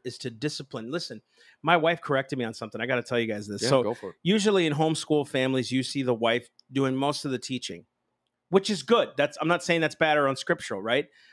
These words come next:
Speaker 1: But she said, "Look at the Old Testament. Who was the one teaching the lineages, the word of God, the fatherhood? Who was teaching? Was it the,
Speaker 2: Oh,
Speaker 1: was it
Speaker 2: that's
Speaker 1: the
Speaker 2: wise.
Speaker 1: mother or
Speaker 2: That's
Speaker 1: was it the
Speaker 2: wise.
Speaker 1: father?"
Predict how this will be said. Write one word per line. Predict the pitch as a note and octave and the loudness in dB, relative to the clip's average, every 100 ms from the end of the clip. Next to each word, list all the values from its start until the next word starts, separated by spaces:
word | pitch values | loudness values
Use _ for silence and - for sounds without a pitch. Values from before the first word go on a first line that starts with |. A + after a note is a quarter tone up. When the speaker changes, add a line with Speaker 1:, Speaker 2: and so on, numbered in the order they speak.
| _ | _
Speaker 1:
But | E3 | -4
she | F3 | -2
said, | F#3 F3 | -4 -2
"Look | D#3+ G3 | -2 -2
at | G3 | -2
the | F#3 | 0
Old | E3 | 0
Testament. | D#3+ F3 F3 C3+ - | 2 0 0 -8 -4
Who | G#3+ | 0
was | B3+ | 0
the | G3 | 0
one | E3+ D#3+ | 0 -2
teaching | - D#3+ D3+ | -4 -6 -6
the | C3 | -4
lineages, | A#2 B2+ B2+ B2 C#3 C3 | -2 -2 -2 -2 -4 -4
the | |
word | A#2+ B2+ A#2+ | -2 0 0
of | G#2 | -2
God, | A#2 A#2 A#2 A#2 | 0 0 -2 -6
the | |
fatherhood? | A#2+ A#2+ A#2 B2 B2 - _ _ _ | -6 -2 0 2 0 -4 _ _ _
Who | A#3 | 0
was | C4 | 0
teaching? | - E3 - F#3+ G3 | 0 -4 -2 -6 -4
Was | D#3+ D3+ | -4 -2
it | - | 0
the, | |
Speaker 2:
Oh, | D3+ D3 | 0 2
Speaker 1:
was | D3 | 0
it | |
Speaker 2:
that's | E3 | 0
Speaker 1:
the | E3 | 0
Speaker 2:
wise. | D3+ D#3 | 2 2
Speaker 1:
mother | E3+ A3+ B3+ _ _ - | 2 0 -2 _ _ -4
or | C#3+ | 0
Speaker 2:
That's | |
Speaker 1:
was | D#3 | 2
it | F3+ | 2
the | F#3 | 2
Speaker 2:
wise. | - | -2
Speaker 1:
father?" | - D#3 F#3 G#2+ D#2+ | 0 2 2 -2 -10